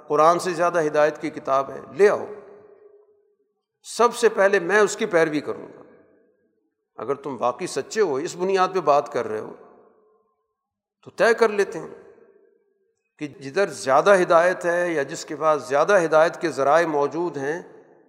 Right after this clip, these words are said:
اس کی بات ماننی چاہیے۔ تمہارے پاس ہے تو میں ماننے کے لیے تیار ہوں۔ قرآن کہتا ہے یہ آپ کی بات نہیں مانیں گے، اور اسی سے پتہ چل رہا ہے کہ یہ ہدایت کی تلاش میں نہیں ہے، یہ تو خواہش پرست ہیں، مفاد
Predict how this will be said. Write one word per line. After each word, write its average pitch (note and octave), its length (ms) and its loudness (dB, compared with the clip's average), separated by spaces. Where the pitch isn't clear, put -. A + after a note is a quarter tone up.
اس - 180 -8
کی C4+ 100 -6
بات G3+ 280 4
ماننی C3 280 -2
چاہیے۔ - 400 -18
تمہارے D3 280 4
پاس G3 300 2
ہے F#3+ 40 -6
تو D#3 100 -4
میں D#3+ 140 2
ماننے E3+ 320 0
کے E3 100 -8
لیے D#3+ 100 -8
تیار B2 360 -10
ہوں۔ - 100 -20
قرآن E3 300 -2
کہتا E3+ 240 -6
ہے F3+ 40 -2
یہ F3+ 100 0
آپ E3 180 0
کی E3+ 80 -8
بات D#3 340 -2
نہیں F3 100 -8
مانیں A2+ 300 -8
گے، - 140 -20
اور C#3 120 -8
اسی F#3 340 -12
سے G3 100 -2
پتہ E3+ 220 -6
چل C#3+ 220 -6
رہا C#3 220 -2
ہے F3 80 -4
کہ E3+ 120 -14
یہ C#3+ 280 -8
ہدایت C#3+ 420 2
کی G#3+ 100 -8
تلاش D3 420 0
میں C3+ 100 -6
نہیں F#3 260 -8
ہے، A2+ 100 -10
یہ C3+ 160 -12
تو F#3 100 -6
خواہش G#3 460 2
پرست F3 360 -2
ہیں، - 140 -18
مفاد D#3 380 2